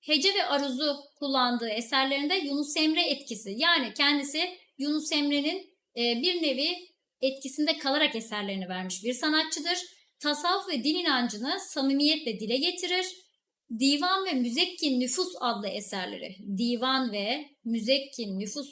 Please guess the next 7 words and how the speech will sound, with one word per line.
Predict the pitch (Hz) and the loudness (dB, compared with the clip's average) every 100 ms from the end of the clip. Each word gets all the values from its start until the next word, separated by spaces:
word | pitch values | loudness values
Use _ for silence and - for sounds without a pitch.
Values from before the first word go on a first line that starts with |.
| - | -10
adlı | 226 214 190 | -8 -6 -6
eserleri | 202 240 - 233 202 196 196 | -4 -2 0 -2 -2 -4 -4
dışında | 254 254 233 247 311 - _ | -2 -2 0 0 -2 -8 _
hiçbir | - 269 - 349 349 - | -12 -6 -4 -2 -2 0
eseri | 247 240 220 311 330 - - | -2 -2 -2 -2 -4 -10 -2
yayımlanmamıştır. | 247 247 233 220 208 190 196 - - - - - _ _ _ _ _ _ _ _ _ _ _ _ _ _ _ | 2 2 0 -2 -4 -6 -4 -6 -6 -10 -12 -16 _ _ _ _ _ _ _ _ _ _ _ _ _ _ _
Ve | _ | _